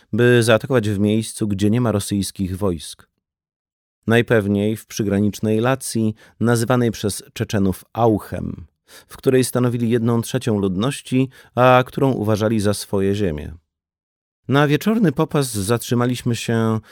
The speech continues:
w aule Giumry, przeciętym na wpół wykutą w skałach wąską drogą, wiodącą z ośnieżonych zboczy ku wilgotnym nadkaspijskim nizinom.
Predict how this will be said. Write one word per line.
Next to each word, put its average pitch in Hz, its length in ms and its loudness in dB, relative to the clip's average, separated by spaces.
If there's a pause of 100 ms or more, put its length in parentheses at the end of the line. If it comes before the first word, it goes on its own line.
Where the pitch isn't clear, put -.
(180)
w 98 140 -2
aule 117 520 2 (180)
Giumry, 92 520 2 (460)
przeciętym 127 500 2
na 107 100 4
wpół 117 440 0
wykutą 104 420 0
w - 60 -12
skałach 104 400 -2
wąską 101 540 0
drogą, 110 520 0 (380)
wiodącą 120 800 2
z 98 120 -6
ośnieżonych 113 640 0
zboczy 95 420 -2
ku - 160 -4
wilgotnym 98 680 0
nadkaspijskim 101 880 -2
nizinom. 98 640 -2